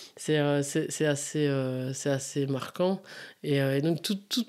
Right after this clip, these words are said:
tout ça, en le vivant là-bas, euh, oui, ça, ça nous interpelle aussi sur notre façon de fonctionner ici, euh, notre façon de vivre, parce que si on a besoin de cette mine, c'est parce que nous,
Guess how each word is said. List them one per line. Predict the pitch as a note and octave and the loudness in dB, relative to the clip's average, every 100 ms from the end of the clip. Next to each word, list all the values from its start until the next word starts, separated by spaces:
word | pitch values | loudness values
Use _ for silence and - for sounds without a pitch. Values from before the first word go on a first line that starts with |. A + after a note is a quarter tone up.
| - | -4
tout | A#3 | 0
ça, | - A#3 A3+ | 4 6 6
en | F#3+ | 6
le | D#3 | 2
vivant | D#3+ D#3 F3 | 0 2 2
là-bas, | E3 D3+ E3 F3+ D#3 | 2 2 4 6 4
euh, | C#3+ C#3+ C#3 | 4 4 2
oui, | D3 F3+ | 2 0
ça, | D#3+ C#3+ | 2 0
ça | C3 C#3+ | 2 0
nous | C#3+ C#3 | 2 2
interpelle | C#3+ C#3+ - - F3+ | 2 0 -2 0 2
aussi | D#3+ - E3+ | 2 -2 -4
sur | D3 | -2
notre | C3+ C#3 | -4 -4
façon | C#3 C#3 | -4 -4
de | D3 | -6
fonctionner | - C#3+ - C#3+ C#3 | -4 -6 -4 -4 -2
ici, | C#3 - F#3+ F#3+ | -4 -4 0 2
euh, | E3 | 4
notre | C3+ C3 | 2 0
façon | - C3+ C#3+ | -2 -2 -2
de | |
vivre, | E3 F#3 | -2 -6
parce | C3 - | -8 -6
que | C#3 | -4
si | - | 0
on | D3+ | 2
a | D3 | 2
besoin | D3+ D#3 F3+ | 2 2 0
de | F3+ | 0
cette | D#3 - | -2 0
mine, | G3 | 0
c'est | F#3+ | 0
parce | C#3+ - | -4 -6
que | - | 0
nous, | F3 G3+ | 4 6